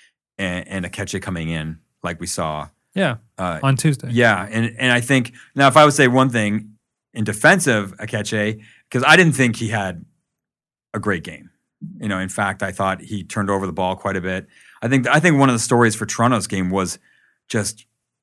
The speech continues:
Speaker 1: gross turnovers. Like, just stu-, you know, Jovinko had some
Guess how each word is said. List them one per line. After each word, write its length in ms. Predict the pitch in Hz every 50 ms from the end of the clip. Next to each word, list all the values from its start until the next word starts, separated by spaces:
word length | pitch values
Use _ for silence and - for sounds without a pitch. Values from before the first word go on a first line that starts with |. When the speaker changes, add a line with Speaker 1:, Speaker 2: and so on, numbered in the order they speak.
| _ _ _
Speaker 1:
gross 440 | - 107 107 107 117 113 92 104 -
turnovers. 640 | - - 101 104 95 82 82 - - - - - - _ _ _ _ _ _ _ _ _ _ _ -
Like, 240 | 104 95 95 95 92
just 340 | - 117 104 104 - - -
stu-, 260 | - - - 143 -
you 80 | 135 120
know, 80 | 107
Jovinko 520 | 95 101 107 90 95 131 131 127 139 120 98
had 180 | 104 98 95
some 160 | - 104 101